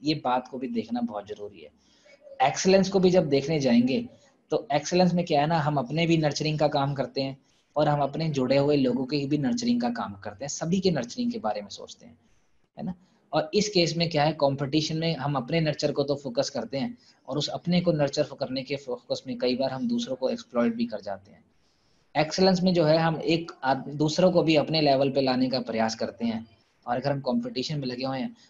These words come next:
तो हम दोनों के difference को accentuate करने का काम करते हैं और इसमें domination, manipulation, difference को, है ना, maintain करना, exploit करना, ये necessary हो जाता है। ये basically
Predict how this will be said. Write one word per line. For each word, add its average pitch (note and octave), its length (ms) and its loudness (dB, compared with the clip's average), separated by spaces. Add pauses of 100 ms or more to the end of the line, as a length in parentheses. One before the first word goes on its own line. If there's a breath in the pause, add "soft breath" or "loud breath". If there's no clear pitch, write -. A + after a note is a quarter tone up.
(140 soft breath)
तो C#3+ 60 -4
हम C#3+ 240 -2
दोनों C3+ 320 2
के D3 100 0
difference B2+ 420 -4
को - 140 -12 (100)
accentuate C#3+ 600 -2
करने A#2 280 2
का A#2+ 100 0
काम A2+ 240 -2
करते A2 300 -8
हैं C#3 100 -16
और C#3 160 -6
इसमें C3+ 280 -8
domination, A#2+ 760 -2
manipulation, A#2+ 800 0 (240)
difference C3+ 400 -6
को, C3+ 140 -2
है - 340 -12
ना, F3+ 160 -2 (480 soft breath)
maintain B2+ 420 -2
करना, A#2+ 500 -2
exploit C3+ 420 0
करना, C#3 280 -4 (100)
ये D3 120 -4
necessary A#2+ 480 -4
हो A2 140 -6
जाता F#2+ 260 -10
है। - 60 -20 (300)
ये B2 240 -2
basically C#3 340 -2